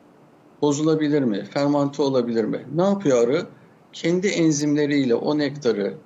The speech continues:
karıştırıyor, bir değişime uğratıyor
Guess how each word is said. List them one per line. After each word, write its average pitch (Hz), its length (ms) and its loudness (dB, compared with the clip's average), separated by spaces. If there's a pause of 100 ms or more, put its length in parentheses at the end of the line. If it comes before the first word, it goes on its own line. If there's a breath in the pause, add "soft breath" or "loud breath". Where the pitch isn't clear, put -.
(120)
karıştırıyor, 120 840 -2 (640)
bir 160 200 2
değişime 156 420 0
uğratıyor 151 560 -2